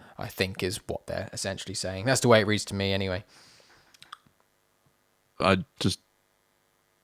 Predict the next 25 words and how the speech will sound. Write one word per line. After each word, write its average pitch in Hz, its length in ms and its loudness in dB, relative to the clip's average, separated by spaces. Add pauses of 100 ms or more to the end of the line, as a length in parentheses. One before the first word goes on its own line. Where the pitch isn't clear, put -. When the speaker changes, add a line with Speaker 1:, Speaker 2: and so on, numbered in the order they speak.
(300)
Speaker 2:
to - 140 10
me, 135 180 12
I 104 60 12
just 101 160 8
take 98 220 10
it 85 100 6
as - 120 0
face 95 280 6
value. 95 560 8
But, 147 160 10
like, 143 220 12
yeah, 131 240 12
there's 113 180 12
an 107 140 12
element 101 380 12
of 90 120 8
that, 98 220 12
and 98 120 8
yeah, 101 140 12
there's 98 200 12
an 98 80 12
element 95 360 12
of 90 160 8
it 90 100 10
costs 92 220 8